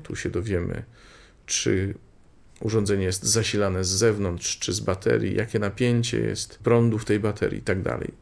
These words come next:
Test, test, y, pól brajlowskich. Aktualizacja, aktualizuj dokładnie, aktualizuj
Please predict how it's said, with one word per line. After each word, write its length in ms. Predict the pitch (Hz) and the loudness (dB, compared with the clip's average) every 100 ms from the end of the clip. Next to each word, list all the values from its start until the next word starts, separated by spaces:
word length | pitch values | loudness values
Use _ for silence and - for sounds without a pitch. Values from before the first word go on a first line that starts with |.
| - | 0
Test, 460 | 120 156 - - - _ - _ _ - - - - - | 2 4 0 -6 -18 _ -20 _ _ -20 -20 -20 -18 -4
test, 460 | - 127 - - - | 2 2 0 -4 -2
y, 360 | 92 92 101 101 - - 80 - - | 0 0 0 -4 -10 -6 -6 -6 0
pól 200 | 120 98 | 2 4
brajlowskich. 800 | 92 90 85 - - - 190 - - _ - - - - - - _ - | 2 2 0 -4 -6 -4 -6 -10 -20 _ -20 -20 -20 -20 -20 -20 _ 0
Aktualizacja, 1200 | 170 170 180 147 131 120 98 95 - 104 147 208 180 | 0 2 4 6 6 4 4 2 -2 0 2 0 0
aktualizuj 640 | - - 127 113 113 101 95 | -4 0 2 4 4 0 -2
dokładnie, 640 | - - - 117 135 - | -2 -2 -2 0 0 -2
aktualizuj 720 | - - 123 123 139 135 123 | -6 -2 0 2 2 0 -2